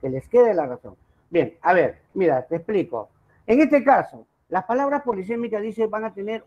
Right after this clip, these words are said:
una sola raíz, una sola raíz. Entonces, este pico, que es el significante, sirve para todos los significados. Va a servir para todos los significados.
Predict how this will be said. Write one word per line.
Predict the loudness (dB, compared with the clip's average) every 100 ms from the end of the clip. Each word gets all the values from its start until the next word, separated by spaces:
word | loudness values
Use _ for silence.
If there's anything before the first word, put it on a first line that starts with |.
| 0
una | 2 2 0 -2
sola | 0 2 2
raíz, | 2 0 0 -4 _ _ _ _ _ _ _ -2
una | 4 4 4 0
sola | -2 0 0
raíz. | 0 -4 -6 -14 _ _ _ _ _ _ _ _ _ _ _ _ _ _ _ _ _ _ _ _ _ -4
Entonces, | 2 4 4 0 -12 _ _ _
este | 4 4 6 4
pico, | 4 2 0 -2
que | -2
es | 0
el | -2 0
significante, | -2 -2 -2 -2 0 0 0 0 -2 -2 -10 _ _
sirve | _ 4 6 6 4
para | 4 2 2
todos | 0 2 2
los | 0 -6
significados. | -8 -8 -10 -10 -10 -12 -20 _ _ _ _ _ _ _ _ -6
Va | -4
a |
servir | 0 -2 -2 0
para | 0 0 0
todos | 0 0
los | -2
significados. | -6 -6 -8 -10 -12 -12 -20